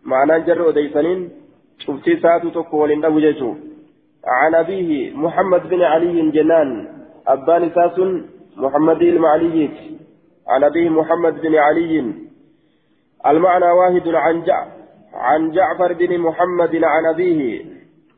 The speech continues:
عن أبيه أبا إسا محمد بن الم-، محمد المعلي كان الرجل عن أبيه محمد بن علي أن النبي صلى الله عليه وسلم صلى الظهر والعصر.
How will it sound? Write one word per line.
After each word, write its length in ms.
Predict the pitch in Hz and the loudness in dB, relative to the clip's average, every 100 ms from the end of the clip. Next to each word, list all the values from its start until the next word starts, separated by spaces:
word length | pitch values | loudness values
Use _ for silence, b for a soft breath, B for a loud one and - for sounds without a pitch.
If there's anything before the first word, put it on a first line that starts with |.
| _ _ - | _ _ -2
عن 200 | 127 147 | 2 2
أبيه 680 | 160 180 185 185 185 185 - 147 | 2 2 2 4 4 2 0 -2
أبا 300 | 147 180 180 | 2 0 2
إسا 220 | 185 180 | 2 0
محمد 480 | 175 156 170 175 170 | 0 -2 0 -2 -2
بن 140 | 180 - 170 | -8 -6 -2
الم-، 360 | 180 170 165 | -2 -2 0
محمد 360 | 156 147 175 165 | 0 2 0 2
المعلي 680 | 175 175 175 151 170 165 170 | 0 0 2 2 0 -2 -2
كان 160 | 180 | 0
الرجل 360 | 170 160 160 170 175 | 2 2 2 0 0
عن 360 | 156 156 147 | 2 4 4
أبيه 280 | 151 156 170 | 2 2 0
محمد 460 | 156 156 170 170 151 | 0 -2 -2 -2 -2
بن 120 | 170 | 0
علي 500 | 160 165 165 165 151 | 2 0 -2 -2 -2
أن 100 | 151 | 0
النبي 400 | 151 156 165 156 | 0 0 0 0
صلى 180 | 160 160 | 2 2
الله 340 | 156 165 156 | 4 4 4
عليه 180 | 147 165 | 2 0
وسلم 500 | 160 165 165 156 151 - - B B _ _ - | -4 -2 0 0 -4 -10 -20 B B _ _ -2
صلى 300 | 165 175 170 | 0 2 2
الظهر 720 | 156 165 170 175 175 175 - - | 2 0 2 4 4 4 2 -2
والعصر. 880 | 151 160 139 175 165 160 143 104 | 0 0 2 0 0 0 2 0